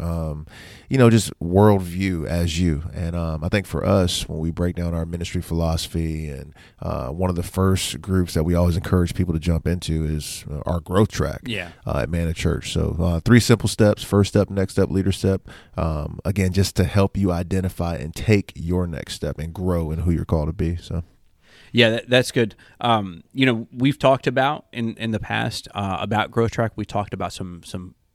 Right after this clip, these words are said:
Speaker 2: uh, philosophies of ministry that we have, or, or maybe even just, uh, some, some things that we normally do, some, some things that we've adopted into our lives, into our normal rhythm of life that have helped us grow and, uh, helped us find some, some s-, form of,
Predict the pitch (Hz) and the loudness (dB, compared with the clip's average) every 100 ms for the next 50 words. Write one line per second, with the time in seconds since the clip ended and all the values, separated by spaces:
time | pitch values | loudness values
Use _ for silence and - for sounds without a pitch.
0 | _ _ 101 87 110 101 98 - 104 95 | _ _ -14 -10 -6 -6 -8 -10 -10 -10
1 | 85 95 117 113 - 113 107 104 98 104 | -10 -4 -2 -2 -2 -2 0 -2 -4 -6
2 | 98 104 104 104 101 95 95 - - - | -6 -4 -4 -4 -6 -8 -8 -12 -18 -6
3 | 107 139 160 147 139 131 117 107 - - | 2 4 4 4 4 2 0 -4 -12 -14
4 | 110 113 127 - - 107 101 92 73 123 | 2 6 6 4 -2 -2 -2 -4 -2 -2
5 | 110 - 135 123 147 139 117 110 135 135 | -2 0 0 4 2 2 0 2 0 0
6 | 131 123 113 107 98 104 90 - 107 101 | 0 0 -2 -4 -4 -6 -8 -6 -6 -6
7 | - 110 104 - 123 113 104 110 123 117 | -6 -6 -6 -4 -4 -2 -4 -2 -2 -2
8 | 101 107 107 110 104 95 - 101 104 101 | -4 -4 -4 -4 -4 -6 -6 -2 0 0
9 | 101 98 92 - 92 98 104 104 90 101 | -2 -4 -10 -10 -8 -6 -6 -6 -6 -6
10 | 101 98 92 92 95 - 90 87 - 95 | -6 -8 -8 -6 -8 -8 -10 -8 -10 -8
11 | 92 85 - 95 101 92 87 - - - | -10 -12 -6 -4 -2 -4 -10 -20 -20 -20
12 | - - 98 95 107 165 185 - 170 160 | -14 -6 -4 -4 -2 -4 -4 -4 -4 -4
13 | - 214 - _ - 175 170 156 - - | -6 -10 -10 _ -4 -2 -2 -6 -10 -12
14 | - - 147 139 127 | -14 -4 0 2 0